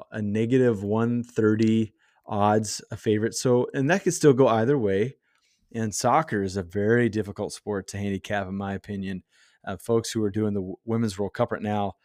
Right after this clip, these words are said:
if you're not betting unders, I don't know what you're doing with your life, because that seems to be hitting more often than not. Uh, but anyways, I put these two bets.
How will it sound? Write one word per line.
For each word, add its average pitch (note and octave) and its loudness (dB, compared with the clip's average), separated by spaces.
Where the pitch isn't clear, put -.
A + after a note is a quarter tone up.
if - -10
you're A#2+ 2
not B2 2
betting A#2+ 6
unders, G#2+ 4
I A2 8
don't A#2 6
know A#2 4
what A#2 2
you're G#2 2
doing A2+ 4
with A2+ 0
your G2 -2
life, F#2+ 0
because G2+ -8
that G2+ -6
seems G#2 -6
to F2+ -18
be G2+ -4
hitting G#2 0
more G2+ 0
often G2 -6
than F#2 -6
not. F#2+ -4
Uh, G#2+ -6
but G2+ -2
anyways, D#3 6
I D3 2
put F3+ -2
these C3+ -2
two E3 -2
bets. B2 6